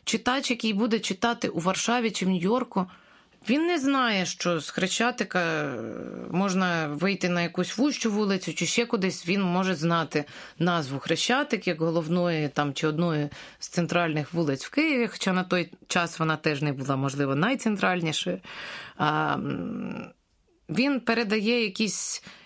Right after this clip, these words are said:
інші, е, речі, він передає буденність. Буденність була, полягала в тому, що, е, кожного дня ти не знав, що тобі пошле наступне, яка інша армія прийде,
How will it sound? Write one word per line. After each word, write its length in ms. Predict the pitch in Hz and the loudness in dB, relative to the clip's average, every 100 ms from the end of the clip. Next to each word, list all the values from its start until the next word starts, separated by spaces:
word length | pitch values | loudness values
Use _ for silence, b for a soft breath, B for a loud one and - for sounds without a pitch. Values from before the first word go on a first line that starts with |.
| B - | B 0
інші, 440 | 247 311 - - 190 | 2 2 0 0 0
е, 180 | 160 B - - 170 170 | -2 B -20 -4 -2 0
речі, 400 | 175 151 - 147 | 0 0 0 0
він 180 | 170 185 | 0 2
передає 580 | 202 196 226 240 240 B B - | 0 2 2 2 0 B B -6
буденність. 720 | 160 202 214 208 160 139 127 - | 0 2 2 2 2 0 -2 -2
Буденність 560 | 175 233 311 302 233 | 2 2 2 2 0
була, 360 | 220 233 233 214 | 2 2 2 0
полягала 520 | - 226 214 240 233 | 0 2 2 2 2
в 60 | 185 | 0
тому, 380 | 262 294 254 | 0 2 0
що, 360 | 220 - 208 190 B B B - | 0 0 0 0 B B B 0
е, 240 | 180 175 | 2 2
кожного 480 | 175 262 226 233 214 | 2 0 2 2 2
дня 380 | 175 214 247 240 | 2 2 2 2
ти 140 | 214 | 2
не 120 | 208 | 0
знав, 480 | 185 208 214 202 190 - | 2 2 2 2 -2 -6
що 280 | - 208 | -2 0
тобі 260 | 220 202 185 | 0 0 0
пошле 360 | 190 185 202 190 | 0 0 0 0
наступне, 540 | 180 - 262 262 208 | 0 0 -2 0 0
яка 220 | 180 196 | 2 -2
інша 440 | 190 196 190 190 - | 0 0 0 0 0
армія 380 | 185 185 175 170 | 0 2 0 0
прийде, 440 | 190 185 269 | 0 2 2